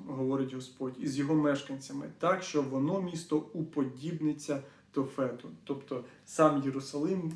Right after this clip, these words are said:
він стане подібним до Тофету або до долини, е, Бен-Гіном. «Навіть житла в Єрусалимі та палаци юдейських царів будуть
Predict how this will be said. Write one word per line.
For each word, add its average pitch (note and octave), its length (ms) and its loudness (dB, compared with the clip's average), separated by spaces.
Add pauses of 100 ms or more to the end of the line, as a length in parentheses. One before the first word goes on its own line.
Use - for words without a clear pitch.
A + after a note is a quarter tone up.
він C#3 300 2
стане C#3 420 0
подібним C3 560 -2
до B2+ 100 0
Тофету D3 540 -2 (120)
або C3 340 -4
до A#2+ 260 -8 (220)
долини, C3+ 720 2 (260)
е, B2 300 -8
Бен-Гіном. B2+ 480 -2 (960)
«Навіть G3+ 360 6
житла E3+ 480 2
в D3+ 140 4
Єрусалимі D#3 720 4
та D3 580 6 (200)
палаци D#3 540 8
юдейських C#3+ 600 0
царів E3 420 0
будуть F3+ 460 -2